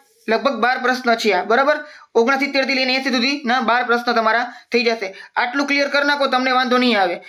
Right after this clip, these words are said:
સેક્શન ઈ ની અંદર. બરાબર છે? પાંચ માર્કવાળા પ્રશ્નમાં. હવે આના આન્સર પર તમને મળશે. તમે જોઈ શકો છો સ્ક્રીન ઉપર બધા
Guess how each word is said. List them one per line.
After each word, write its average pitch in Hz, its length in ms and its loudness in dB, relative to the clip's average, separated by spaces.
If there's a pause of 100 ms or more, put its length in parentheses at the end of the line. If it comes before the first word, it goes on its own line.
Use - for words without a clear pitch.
(180)
સેક્શન 285 480 -2 (600)
ઈ 277 140 2
ની 240 160 2
અંદર. 180 220 -2 (160)
બરાબર 277 300 2
છે? 302 240 -2 (140)
પાંચ 240 220 0
માર્કવાળા 247 300 2
પ્રશ્નમાં. 208 520 -4 (1500)
હવે 254 160 2 (480)
આના 262 200 -2
આન્સર 277 320 -2
પર 277 80 0
તમને 269 180 0
મળશે. 262 360 0 (480)
તમે 240 160 2
જોઈ 262 160 0
શકો 269 200 2
છો 269 40 4
સ્ક્રીન 262 300 -2
ઉપર 269 220 0 (420)
બધા 262 540 0